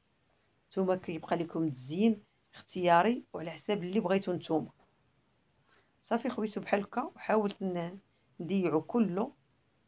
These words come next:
نتوما الا بغيتو ديروا هاد الدانون اللي درت انا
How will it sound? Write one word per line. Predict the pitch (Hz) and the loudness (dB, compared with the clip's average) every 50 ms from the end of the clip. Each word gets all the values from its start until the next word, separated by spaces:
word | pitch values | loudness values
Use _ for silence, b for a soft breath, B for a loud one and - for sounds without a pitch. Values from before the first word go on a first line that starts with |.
| _ _ _ _ _ _ _ _ _ _ _ _ _ _ _ | _ _ _ _ _ _ _ _ _ _ _ _ _ _ _
نتوما | - 214 214 214 | -2 4 4 6
الا | 214 214 | 6 6
بغيتو | 208 208 208 - 175 | 4 2 0 0 -6
ديروا | 151 - 196 190 185 | -4 -2 0 0 2
هاد | 175 214 214 170 160 185 | 2 0 0 0 -4 -6
الدانون | 180 180 175 175 175 190 208 _ - 170 180 185 185 185 | -6 -4 -4 -6 -8 -10 -12 _ 0 2 4 4 4 2
اللي | 175 180 | 0 0
درت | 165 185 180 - | -2 -2 -4 -2
انا | - - 170 160 165 156 156 175 | -4 -4 0 2 2 0 0 -2